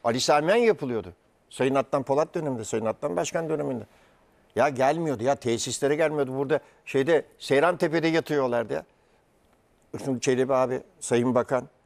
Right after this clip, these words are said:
hepsi bu, burada yatıyorlardı o stadı yetiştirmek için. "Transfer yapmayacağız." dediler. Her şeyi iki bin on bir sezonuna yapacağız.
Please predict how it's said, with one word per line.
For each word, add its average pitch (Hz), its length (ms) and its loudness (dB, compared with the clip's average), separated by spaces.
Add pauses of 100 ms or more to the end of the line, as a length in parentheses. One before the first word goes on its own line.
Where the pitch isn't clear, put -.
(140)
hepsi 190 320 -2
bu, 160 120 -6 (280)
burada 185 240 0
yatıyorlardı 214 560 2
o 175 80 -2
stadı 165 300 -6
yetiştirmek 165 560 -6
için. - 160 -16 (1000)
"Transfer 165 400 2
yapmayacağız." 170 540 0
dediler. 175 260 -2
Her 208 140 2
şeyi 202 320 0 (340)
iki 180 260 -4
bin 185 80 0
on 196 220 2
bir 190 80 2
sezonuna 143 440 2
yapacağız. 95 580 -4